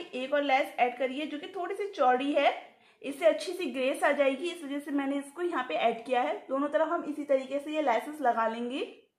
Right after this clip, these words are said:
पटकी में मैंने दोनों तरफ ये लेसेस लगा ली हैं।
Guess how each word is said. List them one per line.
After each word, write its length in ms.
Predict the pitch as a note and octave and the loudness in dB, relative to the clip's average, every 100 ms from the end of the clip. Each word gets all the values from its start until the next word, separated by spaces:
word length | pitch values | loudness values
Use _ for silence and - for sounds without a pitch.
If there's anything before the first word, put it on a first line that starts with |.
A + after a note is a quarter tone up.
| _ _ _ _ _ _ _ _ _ _ _ _ _ _ - | _ _ _ _ _ _ _ _ _ _ _ _ _ _ 0
पटकी 340 | B3+ - D4+ | 0 0 -2
में 120 | F4+ | -2
मैंने 260 | G4+ E4 E4 | 0 0 0
दोनों 320 | D#4+ C4 C#4+ | -2 -2 -2
तरफ 300 | F4 D4 D4+ | 2 4 4
ये 100 | E4+ F#4 | 0 0
लेसेस 440 | D4 A#3 F4 E4+ | 2 2 0 -6
लगा 320 | B3+ G#3+ G#3+ | -6 -2 0
ली 180 | A#3 D4 | 0 -2
हैं। 200 | D4+ A#3+ | -2 -4